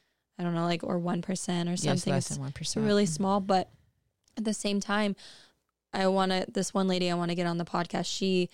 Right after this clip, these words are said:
Speaker 1: her, she was raped and she had her son. And because of that, she said, "I ha-, I've been able to forgive the man." She's like, "I don't even know the man who raped me," but she's like, "I've been able to forgive and I have so much life."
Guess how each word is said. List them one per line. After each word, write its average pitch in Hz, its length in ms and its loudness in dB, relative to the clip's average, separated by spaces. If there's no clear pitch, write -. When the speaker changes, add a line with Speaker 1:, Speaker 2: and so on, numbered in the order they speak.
Speaker 1:
her, 190 120 -10
she 180 420 -4
was 180 160 -6
raped 208 460 2
and 185 100 -4
she - 160 -2
had 175 300 -2
her 185 280 0
son. 180 420 -2
And 180 220 -2
because 214 440 -2
of 196 140 0
that, 170 280 0
she - 160 -4
said, 185 220 0
"I 170 480 0
ha-, - 180 -4
I've - 640 -8
been 196 140 2
able 185 260 2
to - 160 -4
forgive 196 600 -2
the 202 80 0
man." 185 240 0
She's - 120 -8
like, 196 100 0
"I 156 40 2
don't 208 100 4
even 262 160 2
know 277 120 2
the 269 100 0
man 214 140 2
who 190 80 2
raped 175 200 0
me," 180 220 -4
but 185 160 2
she's 190 120 0
like, 180 100 2
"I've 180 80 0
been 185 80 2
able 185 160 0
to - 120 -8
forgive 190 540 0
and 180 140 0
I 175 80 0
have 175 100 -4
so - 120 -6
much 180 220 -2
life." 175 380 -4